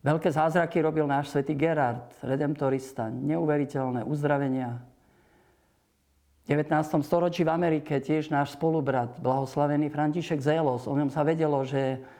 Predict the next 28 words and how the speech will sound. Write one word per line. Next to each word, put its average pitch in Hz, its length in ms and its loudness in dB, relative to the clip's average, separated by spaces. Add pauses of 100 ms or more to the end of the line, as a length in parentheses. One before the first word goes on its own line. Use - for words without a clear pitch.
(380)
že 135 160 0
cez 151 240 0
neho 156 160 0
naozaj 143 480 2
Ježiš 139 240 -2
uzdravuje 139 560 -2
mnohých. 127 480 -2 (320)
Mnohí 151 240 -2
prichádzali 135 560 -2
k 139 160 -4
nemu. 135 320 -6 (3000)
Poznáme 151 400 2
tiež, 156 200 0 (160)
e, - 20 2 (180)
postavu 160 480 0
pátra 151 320 2
Pia, 135 560 0
aj 135 160 2 (240)
mnohé 151 480 0
tie 139 120 -2
zázraky, 139 840 0
cez, 135 240 -6 (360)
ktoré 139 520 -2
cez 135 160 -4
Boh 147 320 0
cez 139 160 -2
neho 143 200 -2
urobil. 131 560 -2